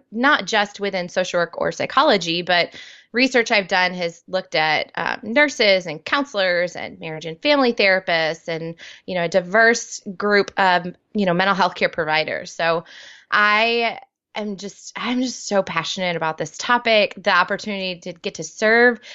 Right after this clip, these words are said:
through research. Um, I love teaching. I mean, that's, you know, kind of encompasses what I get to do, you know, for my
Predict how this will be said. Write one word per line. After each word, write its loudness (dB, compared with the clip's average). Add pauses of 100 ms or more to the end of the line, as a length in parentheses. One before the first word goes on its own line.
(200)
through -2
research. 4
Um, 2
I -2
love 0
teaching. -2 (340)
I -4
mean, -2
that's, 0 (360)
you -10
know, -2
kind 2
of 4
encompasses -2
what -2
I 2
get -6
to -12
do, -2
you -10
know, 0
for -6
my 0